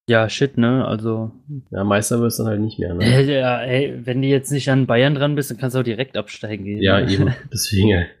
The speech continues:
Speaker 2: ich würd mal gerne wieder Meister werden. Also, äh, Abstieg dieses Jahr und Meister nächstes Jahr. Das hat sich der A S V vielleicht auch gedacht letztes Jahr.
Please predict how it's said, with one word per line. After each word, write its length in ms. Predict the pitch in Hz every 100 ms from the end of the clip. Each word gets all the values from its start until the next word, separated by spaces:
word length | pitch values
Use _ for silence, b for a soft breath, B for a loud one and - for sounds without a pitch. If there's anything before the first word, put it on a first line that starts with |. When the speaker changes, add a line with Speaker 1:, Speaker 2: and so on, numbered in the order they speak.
| B B B
Speaker 2:
ich 100 | 123
würd 140 | 127
mal 120 | 123
gerne 240 | 117 120 120
wieder 180 | 113
Meister 420 | 107 104 117 127 107
werden. 220 | 101 95
Also, 520 | 95 101 101 101 104
äh, 80 | 101
Abstieg 400 | - 117 - 110
dieses 300 | 113 123 123
Jahr 140 | 127 117
und 60 |
Meister 380 | 110 110 107 107
nächstes 420 | 104 101 - -
Jahr. 120 | 90
Das 120 | 92 -
hat 100 | 98
sich 80 |
der 140 | - 92
A 80 | 95
S 80 |
V 180 | - 110
vielleicht 340 | - 101 92 90
auch 120 | 92
gedacht 300 | 98 101 -
letztes 360 | 110 - -
Jahr. 220 | - 92